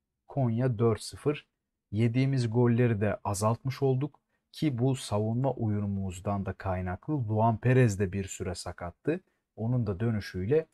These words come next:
bu konuları çözmüş olduk. Şimdi dostlar, sonuncu sıradaki Bandırma ile maçımız var. Bunu simülate edip bölümü tamamlayalım, kapatalım. Ee, sonraki bölümde de Milan maçıyla başlamış olacağız. Yani şuradaki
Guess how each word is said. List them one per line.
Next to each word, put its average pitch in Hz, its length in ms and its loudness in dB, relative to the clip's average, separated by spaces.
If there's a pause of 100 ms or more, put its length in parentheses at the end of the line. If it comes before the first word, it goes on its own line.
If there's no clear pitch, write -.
(300)
bu 143 100 -4
konuları 107 440 -2
çözmüş 127 460 0
olduk. 98 320 -4 (120)
Şimdi 180 360 -2
dostlar, 160 380 2
sonuncu 143 460 -2
sıradaki 147 600 -2
Bandırma 135 500 0
ile 131 120 2
maçımız 127 560 -2
var. 139 320 -2
Bunu 110 460 -4
simülate 139 640 -4
edip 139 200 -4 (200)
bölümü 117 460 0
tamamlayalım, 107 680 -2
kapatalım. 101 580 -4 (720)
Ee, 101 240 -6
sonraki 123 560 -2
bölümde 107 460 0
de 165 120 2
Milan 123 380 2
maçıyla 90 480 -4
başlamış 90 500 -8
olacağız. 107 360 -4
Yani 104 300 -2 (340)
şuradaki 104 880 -2